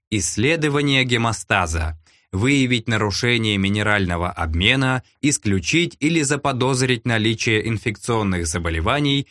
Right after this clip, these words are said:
которые могут быть причиной инсульта у ребёнка.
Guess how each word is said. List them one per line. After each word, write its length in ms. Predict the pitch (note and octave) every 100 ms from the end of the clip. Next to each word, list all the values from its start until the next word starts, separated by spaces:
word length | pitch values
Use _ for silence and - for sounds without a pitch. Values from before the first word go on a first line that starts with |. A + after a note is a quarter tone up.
| _
которые 440 | - D3 F3+ E3+ D#3
могут 340 | C#3+ C#3 A#2+
быть 240 | G#2 A#2 -
причиной 680 | - E2 - C#3+ C#3 C3+ -
инсульта 680 | D3 B2 - F#2 D#2+ F2+ F2+
у 80 | G#2+
ребёнка. 720 | A2 G2+ F#2 D#2+ D#2+ D2+ D2+